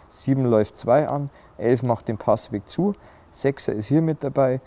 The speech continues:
spielt zwei auf sieben, kommt sieben zum Doppeln, drei kommt von unten, sechs schließt die Mitte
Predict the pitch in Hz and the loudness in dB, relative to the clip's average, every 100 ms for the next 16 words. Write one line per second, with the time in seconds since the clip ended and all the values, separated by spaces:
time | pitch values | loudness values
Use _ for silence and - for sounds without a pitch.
0 | _ - - 127 117 - 113 107 - - | _ -20 -2 0 0 0 2 4 2 -2
1 | - 151 156 151 - 113 107 - 160 165 | -2 0 -2 -4 -6 -8 -6 -4 -2 -2
2 | - 135 120 127 120 123 110 101 131 - | -4 -4 0 0 0 -6 0 0 0 -2
3 | 127 123 123 123 104 110 - 123 - - | -6 -6 -6 -8 -10 -12 -8 -8 -8 -2
4 | 127 123 - 107 160 175 165 | -2 0 -2 -2 -2 0 -2